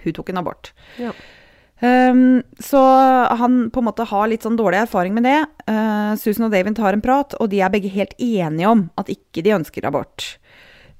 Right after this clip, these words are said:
Speaker 1: Eh, altså, Sør-Carolina. Kan jeg si det sånn?
Speaker 2: Ja.
Speaker 1: Eller må jeg si South Carolina?
Speaker 2: Nei.
Speaker 1: Nei, Sør-Carolina.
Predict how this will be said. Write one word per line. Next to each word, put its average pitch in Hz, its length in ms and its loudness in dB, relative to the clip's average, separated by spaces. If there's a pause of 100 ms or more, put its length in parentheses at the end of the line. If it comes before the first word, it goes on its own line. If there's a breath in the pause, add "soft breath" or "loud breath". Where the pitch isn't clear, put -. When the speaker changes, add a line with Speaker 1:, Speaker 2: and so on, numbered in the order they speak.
Speaker 1:
Eh, 185 360 -2 (160)
altså, 190 280 -10 (160)
Sør-Carolina. 165 1400 -2 (1160)
Kan 165 160 -6
jeg 170 80 -6
si 151 200 -8
det 143 140 -6
sånn? 311 120 -4 (280)
Speaker 2:
Ja. 320 140 -4
Speaker 1:
Eller 202 100 -2
må 220 120 2
jeg 196 40 -4
si 190 160 -2
South 190 340 0
Carolina? 190 680 0 (120)
Speaker 2:
Nei. - 400 -10
Speaker 1:
Nei, - 120 -4 (100)
Sør-Carolina. 139 580 -2